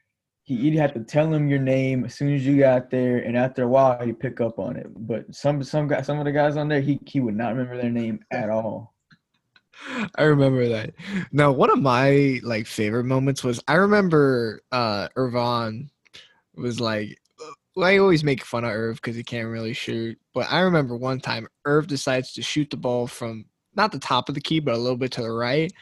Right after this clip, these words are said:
Speaker 2: Somehow he hits the top left of the backboard, doesn't hit the rim, and it wasn't even close. And it was maybe one of the funniest things 'cause I just, for some reason, I just kept laughing for about a minute after that.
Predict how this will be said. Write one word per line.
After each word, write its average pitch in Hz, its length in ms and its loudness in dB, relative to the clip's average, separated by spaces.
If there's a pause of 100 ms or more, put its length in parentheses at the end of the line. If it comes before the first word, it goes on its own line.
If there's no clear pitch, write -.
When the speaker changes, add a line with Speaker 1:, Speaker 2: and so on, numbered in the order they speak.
(380)
Speaker 2:
Somehow 247 480 4
he 180 200 4
hits 175 200 0
the 131 120 -2
top 165 440 2
left 139 400 2
of 131 80 0
the 127 80 -2
backboard, 120 840 -6
doesn't 175 280 2
hit 175 240 4
the 127 80 4
rim, 127 400 0
and 135 100 -2
it 120 160 -2
wasn't 139 300 2
even 120 240 -4
close. - 440 -10 (400)
And 151 140 4
it 160 40 6
was 151 180 4
maybe 180 400 4
one 156 180 4
of 147 120 2
the 139 100 0
funniest 135 640 -4
things 117 360 -8
'cause 135 280 -4
I 143 140 2
just, 156 360 -4
for 170 140 -2
some 196 260 2
reason, 156 260 4
I 131 140 -2
just 139 200 -4
kept 156 220 -2
laughing 113 500 -6
for 120 180 -8
about 117 280 -6
a 117 60 -12
minute 110 380 -10 (120)
after - 260 -16
that. - 240 -12